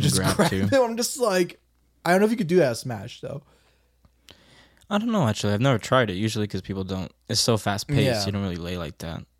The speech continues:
Speaker 1: Not unless you're trolling.
Speaker 2: Block system is also busted, too. <laughs>
Speaker 1: Dude, they have armor, I think. I think SpongeBob has armor on some of his moves.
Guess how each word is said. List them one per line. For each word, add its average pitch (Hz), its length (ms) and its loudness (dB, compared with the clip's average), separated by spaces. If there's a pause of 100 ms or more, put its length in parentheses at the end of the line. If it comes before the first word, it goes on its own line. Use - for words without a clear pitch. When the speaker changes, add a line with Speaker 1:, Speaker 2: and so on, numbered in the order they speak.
(140)
Speaker 1:
Not 104 120 -2
unless 95 200 -4
you're 92 80 -10
trolling. 98 520 -6 (200)
Speaker 2:
Block 120 320 -2
system 131 300 -4
is 110 80 -6
also 107 240 -4
busted, 98 400 -10
too. 123 180 -2 (480)
<laughs> - 460 -20
Speaker 1:
Dude, 127 180 -6
they 113 80 0
have 123 120 -2
armor, 101 420 -6
I 101 60 -8
think. 95 360 -10 (1040)
I - 40 -20
think 123 140 -6
SpongeBob 113 320 0
has 104 120 -4
armor 101 360 -6 (160)
on 104 120 -8
some 107 140 -6
of 101 60 -2
his 95 120 -4
moves. 95 320 -6